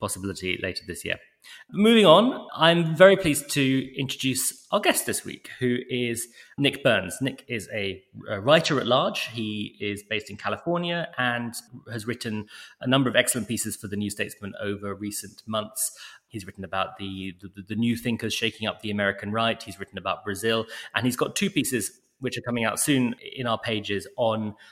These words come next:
the west coast of the, of, of the U S and particularly California. So we thought we'd have him on to talk to us a bit about his travels there and the various issues on that side of the North American continent. So, Nick, thanks very much for joining us.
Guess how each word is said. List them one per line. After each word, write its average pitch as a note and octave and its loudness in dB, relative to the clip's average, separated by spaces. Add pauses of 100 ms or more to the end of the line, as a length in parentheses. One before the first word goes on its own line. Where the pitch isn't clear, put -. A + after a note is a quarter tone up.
(140)
the C3+ 0
west C3 6
coast A2+ 2
of G2 -10
the, G#2+ -6
of, B2 -6 (160)
of A2 -12
the G#2+ -8
U G2+ -2
S - -6
and G2+ -10
particularly G#2 -10
California. G2 -8
So A2+ -6
we A2 -2
thought A2+ -6
we'd A2+ -4
have G#2+ -2
him G#2 -4
on G2+ 0
to G#2 -4 (460)
talk F3 6
to D3+ 2
us C3 2
a - 0
bit C3 4
about A#2 6
his A#2+ 0
travels F3 2
there E3+ 0
and B2 2 (160)
the B2 0
various A#2 2
issues A2 -6 (100)
on A2+ -2
that A#2 2
side G#2+ -2
of G2+ -6
the G2 -6 (400)
North A2 -4
American G#2 -2
continent. F#2+ -10
So, B2 2
Nick, D3+ 0
thanks E3 0
very E3 10
much C3 4
for A#2 -6
joining F2 -2
us. - -10